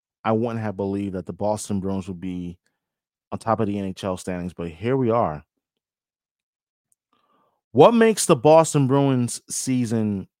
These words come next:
truly amazing so far is not just the fact that they continue to get stellar goaltending from both Linus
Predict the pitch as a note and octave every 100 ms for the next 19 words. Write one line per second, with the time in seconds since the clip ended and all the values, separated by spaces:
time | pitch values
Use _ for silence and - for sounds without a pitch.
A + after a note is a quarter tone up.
0 | _ - C3 C3 A#2+ A2+ - G#2 G2 G#2
1 | A#2+ C#3+ A#2+ A2 - F#2+ - D2 A#1 D#2
2 | _ _ _ _ _ _ _ _ _ _
3 | _ _ _ _ _ - C#3+ C#3 B2+ A#2+
4 | G#2+ - - _ _ _ _ - D#3 G#3
5 | - G3 C#3 - C#3+ C#3 B2 A#2 - A2
6 | - - D#3+ E3 D3 B2+ A#2+ - C#3+ C#3
7 | A#2 A#2 A#2 A2 G#2 G2 F#2+ G2 _ _
8 | _ _ _ A2 G#2 B2+ A2+ A2 A#2+ A2+